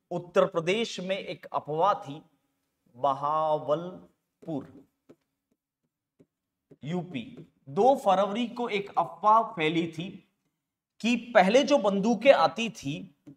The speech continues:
वो बंदूकें थी ब्राउन्स बीन्स बंदूकें। ब्राउन्स बीन्स बंदूकें जो होती थी, अगर आपने रियल में नहीं देखी होगी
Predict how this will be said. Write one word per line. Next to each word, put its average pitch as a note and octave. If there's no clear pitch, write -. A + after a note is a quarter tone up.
वो A#3
बंदूकें A#3+
थी G#3
ब्राउन्स D#3+
बीन्स A#3
बंदूकें। E3+
ब्राउन्स A3
बीन्स B3
बंदूकें A3+
जो E3+
होती F3+
थी, G#3
अगर G#3
आपने G3+
रियल F#3
में A3+
नहीं G3
देखी E3+
होगी D3+